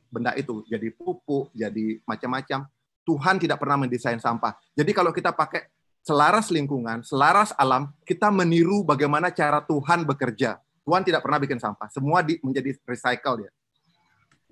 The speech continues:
Jadi kalau kita di sini agama mengaku diri kita sebagai spiritualis, iman, kebersihan bagian dari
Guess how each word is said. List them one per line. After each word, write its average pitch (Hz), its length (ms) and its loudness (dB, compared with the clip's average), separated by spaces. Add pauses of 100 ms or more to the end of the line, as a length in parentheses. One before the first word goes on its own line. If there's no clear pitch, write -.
(200)
Jadi 139 160 0
kalau 151 160 2
kita 143 640 2
di 131 80 -2
sini 139 240 -2
agama 135 800 4 (240)
mengaku 131 400 -2
diri 143 240 2
kita 131 320 -6
sebagai 113 240 -10
spiritualis, 160 1120 0 (160)
iman, 170 480 2
kebersihan 139 480 -2
bagian 131 240 0
dari 131 160 -4